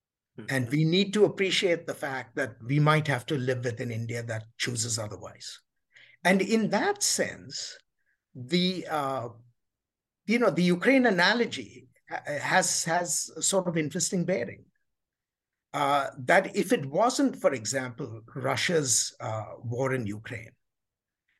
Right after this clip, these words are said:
Speaker 2: we could all live with the idea of, you know, India's neutrality as a matter of principle.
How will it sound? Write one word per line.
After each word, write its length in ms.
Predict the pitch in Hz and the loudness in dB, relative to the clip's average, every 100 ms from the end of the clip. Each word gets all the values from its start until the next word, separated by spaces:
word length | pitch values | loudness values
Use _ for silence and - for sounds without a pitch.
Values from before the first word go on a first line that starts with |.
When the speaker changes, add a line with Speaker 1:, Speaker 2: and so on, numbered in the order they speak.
| - | -6
Speaker 2:
we 160 | 139 214 | 0 4
could 140 | 254 | 6
all 200 | 208 277 | 8 8
live 460 | 254 156 196 202 190 | 6 8 6 8 4
with 120 | 156 | 4
the 140 | 165 | 4
idea 440 | 143 139 131 156 151 | 2 2 -2 -2 0
of, 200 | 127 - - | -2 -6 -8
you 160 | 147 | -2
know, 180 | 151 123 - | 0 -2 -2
India's 400 | 147 147 160 127 | 0 6 6 4
neutrality 920 | 123 120 113 135 143 143 107 - - _ | 0 -4 -4 -4 -2 -4 -6 -16 -20 _
as 180 | - 135 | -2 0
a 60 | 143 | 2
matter 320 | 135 131 190 | 2 0 0
of 100 | 185 | 0
principle. 460 | 294 302 - - | -2 -2 -6 -10